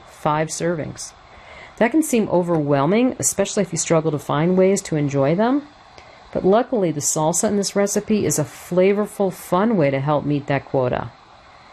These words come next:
Feel free to add some shredded cabbage in to boost your veggie intake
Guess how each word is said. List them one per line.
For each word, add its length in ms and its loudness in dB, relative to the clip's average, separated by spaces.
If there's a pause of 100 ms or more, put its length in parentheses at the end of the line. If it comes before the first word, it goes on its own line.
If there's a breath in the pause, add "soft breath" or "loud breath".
(140)
Feel 160 2
free 240 0
to 160 0
add 260 0
some 140 -6
shredded 640 0
cabbage 520 -2
in 260 2
to 120 0
boost 400 -2
your 100 0
veggie 340 -2
intake 400 0